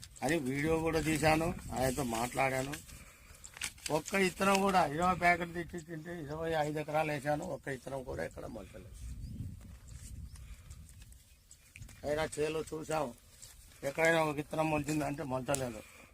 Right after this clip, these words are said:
చూడండి, ఎక్కడన్నా మొలిచింది, ఏడో ఒక ఇత్తనం, ఇదిగో ఇక్కడ ఒక ఇత్తనం మొలిచింది. చూడండి, ఇంత చేనుకి ఇట్లా ఒక ఇత్తనం మొలిస్తే ఏం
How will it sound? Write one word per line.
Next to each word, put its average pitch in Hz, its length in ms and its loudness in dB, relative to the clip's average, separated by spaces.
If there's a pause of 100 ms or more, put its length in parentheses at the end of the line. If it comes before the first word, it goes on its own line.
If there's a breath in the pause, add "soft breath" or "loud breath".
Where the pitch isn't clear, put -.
(300)
చూడండి, 143 340 -2 (560)
ఎక్కడన్నా 160 360 -4
మొలిచింది, 139 440 0 (720)
ఏడో 156 280 -4
ఒక 165 260 -4
ఇత్తనం, 117 300 -12 (200)
ఇదిగో - 200 -12 (1120)
ఇక్కడ 175 180 -4
ఒక 147 140 0
ఇత్తనం 151 320 -2
మొలిచింది. 123 400 -4 (1200)
చూడండి, 127 280 -2 (1080)
ఇంత 147 120 2 (140)
చేనుకి 190 240 6
ఇట్లా 175 160 2
ఒక 165 120 4
ఇత్తనం 170 340 0
మొలిస్తే 156 340 -2
ఏం 151 400 2